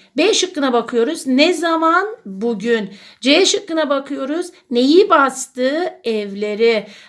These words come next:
Nasıl bastı? Bunun cevabını göremedik. Dolayısıyla cevap D seçeneği. Yirmi üçüncü soruya geldik. Evet, aşağıdaki cümlelerin hangisinde eş anlamlı sözlükler, sözcükler birlikte kullanılmıştır?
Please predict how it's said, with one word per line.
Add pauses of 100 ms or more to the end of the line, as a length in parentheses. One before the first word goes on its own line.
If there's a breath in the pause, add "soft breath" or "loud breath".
Nasıl
bastı?
Bunun
cevabını (460 soft breath)
göremedik.
Dolayısıyla
cevap (180 soft breath)
D
seçeneği. (260 loud breath)
Yirmi
üçüncü
soruya
geldik. (440 soft breath)
Evet, (180 loud breath)
aşağıdaki
cümlelerin
hangisinde
eş
anlamlı
sözlükler,
sözcükler
birlikte
kullanılmıştır?